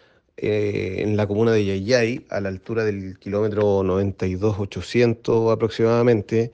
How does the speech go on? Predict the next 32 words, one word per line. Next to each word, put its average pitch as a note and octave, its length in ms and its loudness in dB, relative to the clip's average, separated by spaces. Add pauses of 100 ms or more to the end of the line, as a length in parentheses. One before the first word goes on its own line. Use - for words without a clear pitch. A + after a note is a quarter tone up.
(360)
de A2+ 100 0
la G#2+ 280 6
ruta A2 240 2
cinco C3 320 2
norte, B2+ 480 2 (400)
se - 180 -2
generó A#2+ 260 6
un D3 80 8
accidente C#3 460 2
donde B2+ 200 4
lamentablemente A#2+ 1040 2
fallecieron A2+ 720 0
dos A#2+ 100 0
mujeres A#2+ 680 -2
de G2 160 -6
cuarenta G2+ 400 -2
y G#2+ 120 -2
un A#2+ 160 2
años B2 460 0 (140)
y A2+ 320 -4
cincuenta G#2 520 -4
y G2+ 100 -2
tres A2 180 0
años A2 180 2
respectivamente. G#2 760 -4 (760)
En A2+ 140 0
este A2+ 560 2
lamentable G2+ 400 2
accidente A#2+ 500 0
se - 140 -6
vieron A2 260 2
involucrados G#2 760 2